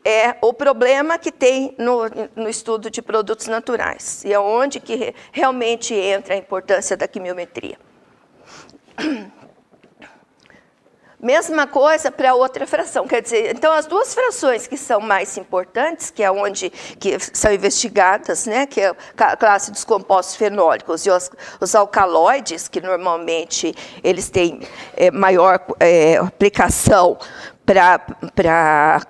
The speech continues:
curas, né, que não é igual terpenoides ou esses compostos fenólicos pra, é, que é mais de estética, né? Então, comportamento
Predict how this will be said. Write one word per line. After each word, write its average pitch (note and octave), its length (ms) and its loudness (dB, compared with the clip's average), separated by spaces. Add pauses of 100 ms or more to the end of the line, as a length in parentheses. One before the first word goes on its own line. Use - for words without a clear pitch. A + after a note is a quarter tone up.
curas, B3+ 540 2
né, C#4+ 260 0 (160)
que - 100 -6
não E3+ 380 -4
é D#3+ 220 -2
igual D#3+ 420 0
terpenoides E3 1080 -6
ou D#3+ 280 -10
esses - 240 -14
compostos E3 480 -4
fenólicos E3 720 -4
pra, D3+ 500 -2 (640)
é, - 120 -12
que - 140 -6
é - 20 -2
mais E3 340 -2
de E3+ 80 -10
estética, G#3 720 -4
né? G#3 180 -10 (260)
Então, C4+ 480 -2 (440)
comportamento C4 1000 0